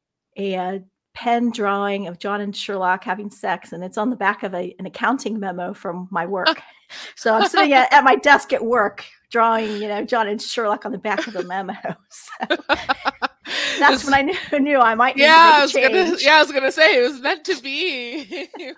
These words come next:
Speaker 2: weren't supposed to be there. <laughs> So what kind of, um, I guess, uh, da-, dabbling into the reader side of things, uh, 'cause you did mention that there's, there's, like, a thing that you don't like to read, but you liked to write.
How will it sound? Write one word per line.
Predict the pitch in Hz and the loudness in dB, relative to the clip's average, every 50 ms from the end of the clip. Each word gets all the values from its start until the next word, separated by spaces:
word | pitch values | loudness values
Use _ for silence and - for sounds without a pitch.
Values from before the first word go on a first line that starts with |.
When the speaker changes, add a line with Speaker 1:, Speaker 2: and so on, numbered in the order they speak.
| - | -12
Speaker 2:
weren't | 294 311 330 415 | -12 -12 -12 -12
supposed | - - 269 277 - - | -12 -10 -10 -10 -10 -12
to | - 311 262 | -18 -20 -18
be | 240 262 277 381 359 | -14 -12 -10 -10 -10
there. | 269 240 214 208 208 220 - _ - 226 277 _ _ - 262 _ _ _ - 453 539 571 466 571 554 _ _ _ _ - | -8 -8 -8 -8 -8 -8 -10 _ -12 -14 -14 _ _ -20 -20 _ _ _ -20 -16 -12 -8 -8 -8 -8 _ _ _ _ -10
<laughs> | 302 359 - _ 190 302 _ _ - 294 _ _ _ _ - - 330 330 - 359 - - 349 - | -10 -10 -12 _ -18 -18 _ _ -20 -20 _ _ _ _ -20 -18 -16 -14 -14 -14 -14 -16 -16 -16
So | - - 339 339 | -12 -12 -10 -8
what | 330 330 330 415 - | -6 -6 -6 -6 -8
kind | - - 415 427 392 403 | -12 -14 -14 -12 -12 -12
of, | 403 370 339 - | -12 -12 -10 -8
um, | 294 302 302 302 294 285 277 285 _ _ - - - - - _ - | -8 -8 -8 -8 -12 -18 -20 -20 _ _ -20 -20 -20 -20 -18 _ -12
I | 277 | -10
guess, | 277 392 403 - - - - _ _ - - | -8 -8 -8 -10 -12 -20 -20 _ _ -16 -14
uh, | 190 - | -14 -12
da-, | 240 269 247 - 190 - _ | -10 -10 -10 -10 -10 -14 _
dabbling | 220 233 220 233 240 254 262 247 240 | -6 -4 -4 -4 -6 -8 -10 -12 -12
into | 233 226 - - 214 | -14 -16 -16 -16 -14
the | 208 202 | -14 -14
reader | 190 180 190 190 214 247 311 294 | -14 -14 -14 -12 -10 -10 -10 -10
side | - - 190 180 160 | -8 -8 -6 -6 -6
of | 170 160 | -8 -12
things, | _ - 170 160 165 175 202 214 226 _ _ - - _ _ - | _ -10 -10 -10 -10 -12 -14 -18 -20 _ _ -20 -20 _ _ -6
uh, | - 214 214 | -4 -4 -4
'cause | 208 254 262 240 | -4 -8 -10 -10
you | 254 | -10
did | 226 254 269 262 | -8 -8 -8 -8
mention | 254 226 208 214 208 - 247 233 226 220 | -8 -8 -8 -8 -8 -8 -8 -8 -6 -4
that | 202 190 180 - | -4 -4 -4 -4
there's, | - 190 196 202 - - - - _ | -6 -8 -8 -8 -10 -12 -14 -14 _
there's, | 196 208 196 185 - | -12 -10 -8 -6 -6
like, | 208 202 - | -6 -6 -6
a | 196 | -8
thing | 180 - 202 196 202 | -8 -8 -8 -8 -8
that | 190 - | -10 -12
you | - - 190 | -12 -14 -10
don't | 170 190 180 175 170 - _ - | -8 -6 -6 -6 -6 -8 _ -6
like | 190 185 185 185 - - _ _ | -4 -4 -4 -6 -12 -20 _ _
to | - - 196 180 | -14 -12 -12 -12
read, | 175 196 208 202 196 185 160 | -10 -10 -8 -8 -8 -10 -10
but | 190 - | -10 -10
you | 147 185 175 | -8 -8 -6
liked | 175 160 160 165 - - - | -4 -6 -6 -8 -12 -18 -16
to | - 180 | -14 -14
write. | 165 160 165 180 180 175 165 160 - | -10 -6 -4 -2 -2 0 -2 -4 -6